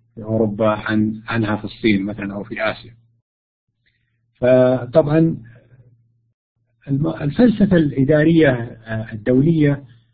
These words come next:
أيضا، آه، معقدة، آه، لأنها ت-، يعني ت-، تبدأ من الإدارة العليا. لماذا؟ لأنه اللي يتخذون القرار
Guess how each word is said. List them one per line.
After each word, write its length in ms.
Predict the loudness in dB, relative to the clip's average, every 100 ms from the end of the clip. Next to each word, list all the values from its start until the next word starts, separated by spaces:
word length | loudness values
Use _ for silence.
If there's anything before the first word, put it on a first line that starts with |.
| _ _ 2
أيضا، 460 | 4 4 2 0 -6 -14
آه، 600 | -12 -10 -8 -6 -8 -12 -20 -20 _ _ _ _ _ _ _ _ _ _
معقدة، 800 | -10 -4 -4 -2 0 2 2 0 -12 _ _ _ _
آه، 180 | -8 -4
لأنها 480 | -4 0 0 2 0
ت-، 300 | -2 -12 -10
يعني 280 | -6 -4 -4
ت-، 160 | -6 -14 -20 -20 _ _
تبدأ 340 | -2 2 2
من 140 | 2 0
الإدارة 360 | 2 2 2
العليا. 400 | 2 -2 -2 -4 -10 _ _ _ _ _ _ -2
لماذا؟ 500 | 2 4 4 4 2
لأنه 640 | 2 0 0 -2 -6 -6
اللي 200 | 0 0
يتخذون 500 | 0 -6 0 2 2
القرار 600 | 2 2 2 2 0